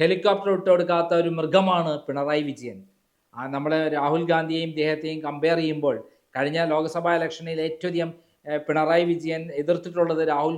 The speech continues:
ഗാന്ധിയെയാണെന്ന് ഓർക്കണം. അത്രയും മോശമായ രൂപത്തിലാണ് അദ്ദേഹം രാഹുൽ ഗാന്ധിയെ ടാർഗറ്റ് ചെയ്ത് ആക്രമിച്ചത്. അങ്ങനെയുള്ള രാഹുൽ ഗാന്ധി ഇവിടെ വന്നപ്പോൾ പറഞ്ഞെന്താ, "ഇവിടെ ജാതിയില്ല, മതമില്ല, രാഷ്ട്രീയമില്ല, നമ്മളെല്ലാവരും ഒറ്റക്കെട്ടാണ്.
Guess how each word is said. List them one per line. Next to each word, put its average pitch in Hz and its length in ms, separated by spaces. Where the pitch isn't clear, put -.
ഗാന്ധിയെയാണെന്ന് 151 760
ഓർക്കണം. 127 380
അത്രയും 170 540
മോശമായ 170 460
രൂപത്തിലാണ് 165 520
അദ്ദേഹം 156 240
രാഹുൽ 147 300
ഗാന്ധിയെ 156 280
ടാർഗറ്റ് 147 560
ചെയ്ത് 143 220
ആക്രമിച്ചത്. 135 540
അങ്ങനെയുള്ള 220 560
രാഹുൽ 147 400
ഗാന്ധി 139 280
ഇവിടെ 156 240
വന്നപ്പോൾ 160 440
പറഞ്ഞെന്താ, 156 480
"ഇവിടെ 143 300
ജാതിയില്ല, 170 580
മതമില്ല, 165 400
രാഷ്ട്രീയമില്ല, 175 640
നമ്മളെല്ലാവരും 180 720
ഒറ്റക്കെട്ടാണ്. 185 680